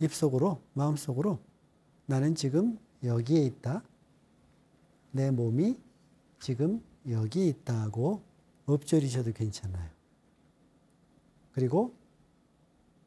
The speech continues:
이 공간을 느껴보세요. 공간을 느낌이 있어요.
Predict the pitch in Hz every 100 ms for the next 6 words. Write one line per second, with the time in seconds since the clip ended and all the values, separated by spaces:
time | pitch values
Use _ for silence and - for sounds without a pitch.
0 | _ _ _ _ _ _ _ _ - 139
1 | 139 147 147 160 139 110 110 92 82 -
2 | 76 - _ _ _ _ _ _ _ _
3 | _ _ _ _ _ _ _ _ _ _
4 | _ _ _ _ _ _ _ _ _ _
5 | _ - - _ _ - - - 131 127
6 | 127 151 202 - _ _ _ _ _ _
7 | _ _ _ _ _ _ _ _ - -
8 | 156 165 175 131 101 104